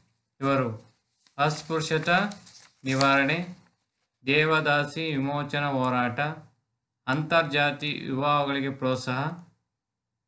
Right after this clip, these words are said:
ದಲಿತ ಬಂಡಾಯ ಚಳುವಳಿಯ ನೇತಾರರಾಗಿ ಹಲವಾರು ಜನಪರ ಹೋರಾಟಗಳಲ್ಲಿ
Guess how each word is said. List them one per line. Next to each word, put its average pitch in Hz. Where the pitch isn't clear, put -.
ದಲಿತ 170
ಬಂಡಾಯ 151
ಚಳುವಳಿಯ 143
ನೇತಾರರಾಗಿ 127
ಹಲವಾರು 131
ಜನಪರ 131
ಹೋರಾಟಗಳಲ್ಲಿ 139